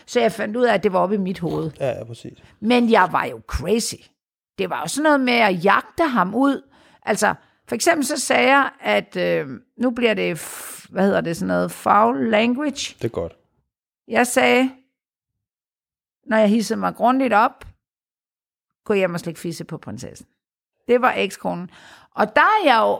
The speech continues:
Speaker 1: hvor han har, han kunne ikke argumentere, altså, hvad skulle man argumentere med sådan en dame, der siger det?
Speaker 2: Det er også,
Speaker 1: Øh, nej,
Speaker 2: det
Speaker 1: det har jeg
Speaker 2: er
Speaker 1: ikke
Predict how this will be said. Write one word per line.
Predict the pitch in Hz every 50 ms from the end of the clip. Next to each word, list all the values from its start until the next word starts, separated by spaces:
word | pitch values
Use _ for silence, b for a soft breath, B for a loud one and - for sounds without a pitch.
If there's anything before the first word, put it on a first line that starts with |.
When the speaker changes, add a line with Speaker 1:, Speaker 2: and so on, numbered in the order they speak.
| -
Speaker 1:
hvor | 196 240 233 226
han | 220 226 220 220
har, | 226 220 208 202 - - - -
han | - 226 247 226
kunne | - 269 269
ikke | 269 320
argumentere, | 294 247 214 202 190 - - 294 277 254 - -
altså, | 214 196 - 190 185
hvad | 175 190 240
skulle | 240 - 240
man | 220 208
argumentere | 196 185 180 185 175 - 240 214
med | 190 170
sådan | - 208
en | 202
dame, | - 196 185 196 208
der | 214
siger | 196 - - 220 196
det? | 196 208 214 -
Speaker 2:
Det | -
er | 135
også, | 143 147 165 170 165
Speaker 1:
Øh, | 170
nej, | 170 180 196 240 - 170
Speaker 2:
det | 143 131 123
Speaker 1:
det | 131 277
har | 285 247
jeg | 208
Speaker 2:
er | 196
Speaker 1:
ikke | 208 196